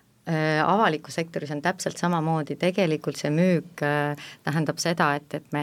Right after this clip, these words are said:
räägimegi nendest võimalustest, kus klient saaks iseseisvalt hakkama, et ehk siis me suurendame teadmisi ja, ja tutvustame olemasolevaid teenuseid, et, äh, ta ei peaks meiega kontakteeruma. Mida ma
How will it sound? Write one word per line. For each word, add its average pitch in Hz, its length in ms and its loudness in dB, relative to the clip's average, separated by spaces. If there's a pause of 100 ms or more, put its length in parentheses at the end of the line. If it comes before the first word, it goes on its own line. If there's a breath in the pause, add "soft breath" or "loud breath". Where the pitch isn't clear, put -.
räägimegi 156 720 0
nendest 165 540 0
võimalustest, 156 1040 0
kus - 180 -10
klient 165 300 2
saaks - 260 -8
iseseisvalt 151 640 -4
hakkama, 156 320 -4
et - 100 -6
ehk 160 160 -4
siis - 160 -8
me 156 60 -4
suurendame 147 560 0
teadmisi 151 640 0
ja, 139 280 -2
ja 147 280 -2
tutvustame 147 580 -4
olemasolevaid 147 680 0
teenuseid, 160 520 -2
et, - 240 -14
äh, - 240 -4
ta 165 100 -8
ei 170 60 -6
peaks 160 300 -4
meiega 160 260 -2
kontakteeruma. 160 640 -4 (640 loud breath)
Mida 190 220 2
ma 160 160 2